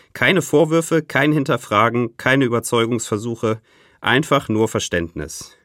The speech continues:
Damit hatte ich nicht gerechnet. Nach dem Telefonat denke ich darüber nach, dass es Sinn machen könnte, beim nächsten Mal nicht gleich den Teufel an die Wand zu malen.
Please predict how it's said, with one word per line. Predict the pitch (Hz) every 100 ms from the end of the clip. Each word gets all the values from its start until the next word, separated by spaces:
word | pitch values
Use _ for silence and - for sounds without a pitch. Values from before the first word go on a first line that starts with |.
| _ _ -
Damit | 92 117 113
hatte | 107 101
ich | 95
nicht | 110 104 -
gerechnet. | - 82 - 82 78 - _ _ _ _ _ _ _ _ _ _ _ -
Nach | 135 160
dem | 170
Telefonat | 185 165 - 135 123 139
denke | 127 135
ich | 135 -
darüber | 110 107 101
nach, | 101 104 135 - - -
dass | 131 139
es | 151
Sinn | 170 180
machen | 117 101
könnte, | 87 104 104 131 139
beim | - 120 120
nächsten | 127 131 131
Mal | 120
nicht | 117 127 131
gleich | - 87 92
den | - 92
Teufel | - 92 95 90
an | 87
die | 87
Wand | 82 85
zu | -
malen. | 87 80 78 78